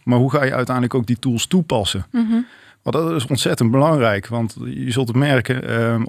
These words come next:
Speaker 1: het moment dat je, dat je bleu in de branche komt, je gaat je, je W F T-examens doen,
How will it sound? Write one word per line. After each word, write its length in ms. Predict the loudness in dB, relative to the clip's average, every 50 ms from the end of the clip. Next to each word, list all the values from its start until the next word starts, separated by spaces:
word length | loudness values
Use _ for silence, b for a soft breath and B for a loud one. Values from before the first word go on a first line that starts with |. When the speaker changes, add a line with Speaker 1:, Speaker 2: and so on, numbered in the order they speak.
| -2 -2
Speaker 1:
het 100 | 0 2
moment 300 | 2 4 4 2 2 2
dat 160 | 0 0 2
je, 220 | 2 2 2 2 0
dat 160 | -2 -4 -4
je 200 | -4 -6 -6 -6 -6
bleu 300 | -4 0 2 4 4 4
in 160 | 4 4 2
de 60 | 2
branche 320 | 2 2 2 2 2 2 0
komt, 280 | 0 -2 -2 -2 -4 B B B B B B B B B B B
je 120 | -4 -2 2
gaat 280 | 2 2 2 2 0
je, 300 | 0 0 0 2 0 0 0
je 80 | 0
W 200 | 2 2 2 0
F 40 | 0
T-examens 640 | -2 -4 -4 -4 -4 -4 -4 -4 -2 -2 -2 -2 0
doen, 260 | 2 2 0 0